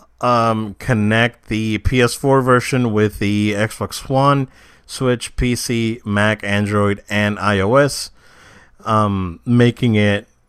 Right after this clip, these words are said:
you know, the first game ever that is a hundred percent crossplay on everything. And, uh, g-, b-, I, I say, Joe, big win for Fortnite. I mean, I'm not, I'm not into Fortnite. I know it's a big thing,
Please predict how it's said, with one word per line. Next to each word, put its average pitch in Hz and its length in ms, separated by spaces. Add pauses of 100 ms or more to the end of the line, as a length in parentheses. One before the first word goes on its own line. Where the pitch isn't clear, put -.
(140)
you 117 160
know, 110 120
the 104 80
first 131 420
game 117 360
ever 110 360
that 101 220
is 101 320 (280)
a 95 80
hundred 113 220
percent 101 540 (280)
crossplay 107 640
on 90 120
everything. 87 580 (640)
And, 117 580
uh, 117 260
g-, 110 180
b-, 131 260
I, 131 420
I - 20
say, 156 320
Joe, 139 260
big 143 300
win 214 160
for 170 160
Fortnite. 120 520
I 107 140
mean, 117 300
I'm 170 180
not, 135 340
I'm 131 160
not 160 160
into 139 220
Fortnite. 135 580
I 120 120
know 127 160
it's 120 160
a 117 40
big 107 200
thing, 117 340